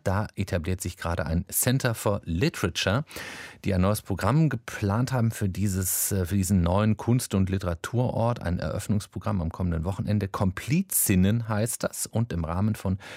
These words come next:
Komplizinnen gibt es eben dieses Avatar-Konzert der Band Messer auf dieser digitalen Burg. Vor der Sendung habe ich mit Hendrik Otremba gesprochen, dem, äh, Sänger und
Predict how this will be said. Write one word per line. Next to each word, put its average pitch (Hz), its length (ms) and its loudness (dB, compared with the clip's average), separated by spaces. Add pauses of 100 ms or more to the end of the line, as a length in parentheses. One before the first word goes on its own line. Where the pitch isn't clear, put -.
(160)
Komplizinnen 95 800 0
gibt - 160 -4
es 92 100 -2
eben 85 240 -2
dieses 87 460 -2
Avatar-Konzert 85 1080 -2 (380)
der 82 120 0
Band 78 500 -2
Messer 82 720 0
auf 82 240 -2
dieser 80 260 -2
digitalen 80 720 -4
Burg. - 300 -10 (420)
Vor 135 160 4
der 147 80 2
Sendung 160 380 4
habe 127 160 2
ich 117 100 -4
mit 104 320 2
Hendrik 113 400 2
Otremba 98 680 0
gesprochen, 135 720 0
dem, 82 340 -2
äh, 73 280 -2
Sänger 110 520 2
und 107 400 2